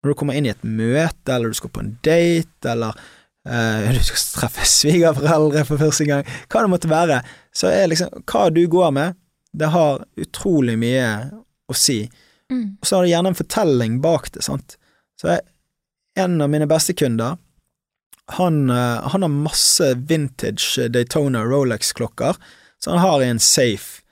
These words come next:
Speaker 1: Men han går nesten bare med bærklokker. For det at han elsker både designet, men også historien bak det, og forteller om dette i sine møter, sant? Så det er en conversation starter, sant?
Speaker 2: Mm.
Speaker 1: Og da er det også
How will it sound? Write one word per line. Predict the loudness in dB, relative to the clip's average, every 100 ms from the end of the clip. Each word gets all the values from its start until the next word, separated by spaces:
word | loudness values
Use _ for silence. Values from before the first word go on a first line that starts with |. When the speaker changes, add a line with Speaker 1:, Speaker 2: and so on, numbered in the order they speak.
| _ _ _ _ _
Speaker 1:
Men | -2
han | 0
går | 2 2 2
nesten | 2 0 0 0
bare | 0 0 0 0 -2 0
med | 0 2 0 -2 -2 -2
bærklokker. | 0 0 -2 -8 -8 -8 -10 _ _ _ _ _ _ _ -4
For | 0
det | 2
at | 0 -4 -20 _ _ _ _ _ _ _ -8
han | -6 -4
elsker | 0 0 2 2 0 0 -4
både | -6 -2 0
designet, | 0 0 0 2 2 0 0 -4 -8 -10
men | -10 -4
også | -2 -2 0
historien | -2 0 -2 -2 -4 -6
bak | -2 -2 -4 -8
det, | -14 -14 -16 -20 -10
og | -4
forteller | -4 -4 -2 0 0 0
om | -2 -2 -2
dette | -4 -4
i | -4 -2
sine | -2 -2 -2 -2
møter, | -2 -2 -6 -8 -12 -10
sant? | -8 -4
Så |
det | -4
er |
en | -4
conversation | -4 -2 0 2 2 0 -2 -2
starter, | -6 -4 -8 -10 -18 -12
sant? | -10 -10 _
Speaker 2:
Mm. | -4 -2 -2 -4 0
Speaker 1:
Og |
da | 2 4
er | 4
det | 2
også | 2